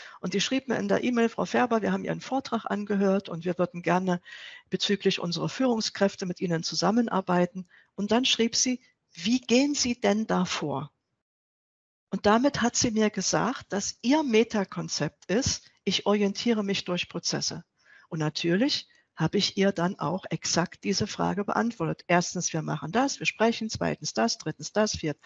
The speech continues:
also ich habe den Prozess wirklich in kleine Module noch mal fast schon franchisiert und habe das genau erläutert, weil die wollte wissen, wie ist der Prozess der Zusammenarbeit. Sie hat mich nicht gefragt, welche Themen,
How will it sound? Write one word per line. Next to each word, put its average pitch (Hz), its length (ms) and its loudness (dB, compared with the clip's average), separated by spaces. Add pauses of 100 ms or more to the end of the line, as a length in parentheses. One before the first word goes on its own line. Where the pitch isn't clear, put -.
(200)
also 185 160 2
ich 196 140 2
habe 233 200 4
den 214 140 2
Prozess - 540 0
wirklich 269 300 0
in 208 120 -4
kleine 247 320 2
Module 233 440 0
noch 208 220 -2
mal 190 220 4 (340)
fast - 300 2
schon 196 300 0 (220)
franchisiert 202 1120 4 (280)
und 202 180 -2
habe 208 200 4
das 196 220 0
genau 190 260 0
erläutert, 202 640 2
weil 202 200 2 (160)
die 233 180 -2
wollte 202 400 4
wissen, 175 400 -2 (180)
wie 220 160 0
ist - 260 -2
der 190 120 4
Prozess - 600 -2
der 156 180 -6
Zusammenarbeit. 151 800 -8
Sie - 220 -2
hat 196 180 -2
mich 202 180 -2
nicht 247 220 -2
gefragt, 202 480 -4
welche 175 280 -2
Themen, 226 480 0